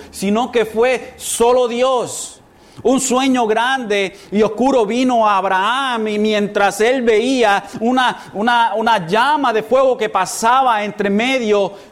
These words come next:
de estas partes de los animales, o que Dios hizo un pacto con sí mismo. Y Dios no rompe su pacto con sí mismo. Dios juró por sí mismo que la descendencia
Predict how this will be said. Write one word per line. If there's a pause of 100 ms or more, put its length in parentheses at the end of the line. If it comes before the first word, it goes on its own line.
de
estas
partes
de
los
animales,
o
que
Dios
hizo
un
pacto
con
sí (160)
mismo. (1500)
Y
Dios (220)
no
rompe
su
pacto (320)
con
sí
mismo. (520)
Dios (180)
juró
por
sí
mismo (800)
que
la
descendencia